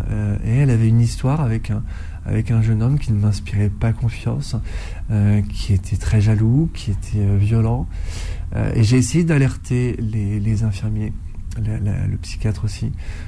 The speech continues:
en disant qu'il y avait des risques de, d'agression sexuelle. Euh, je sais qu'ils passaient, ils passaient parfois leur nuit ensemble. Euh, et je pense qu'il y avait, il y a eu un abus,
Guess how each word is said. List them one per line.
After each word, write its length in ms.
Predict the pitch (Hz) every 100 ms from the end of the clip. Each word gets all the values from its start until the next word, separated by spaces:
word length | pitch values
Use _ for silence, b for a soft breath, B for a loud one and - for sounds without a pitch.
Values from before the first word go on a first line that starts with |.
| B -
en 280 | 120 104 101
disant 260 | 98 104 147
qu'il 260 | 147 110 110
y 40 |
avait 140 | 104
des 160 | 107 107
risques 360 | 107 175 - 131
de, 200 | 113 107
d'agression 500 | 110 107 110 101 -
sexuelle. 540 | 113 113 - 165 143 - B B B B
Euh, 140 | 107 101
je 140 | 101
sais 180 | 101 180
qu'ils 160 | 180 147
passaient, 400 | 113 - 113 104
ils 60 | 101
passaient 300 | 101 92 -
parfois 300 | 104 92 107
leur 160 | 101
nuit 180 | 101 107
ensemble. 500 | 107 104 120 113 104 B B B B B B - - - - -
Euh, 240 | 104 -
et 40 | 101
je 100 | 101
pense 200 | 160 170
qu'il 100 | 143
y 40 |
avait, 140 | 120 110
il 60 |
y 40 | 107
a 40 |
eu 180 | 107 104
un 220 | 101 104
abus, 300 | 113 117 170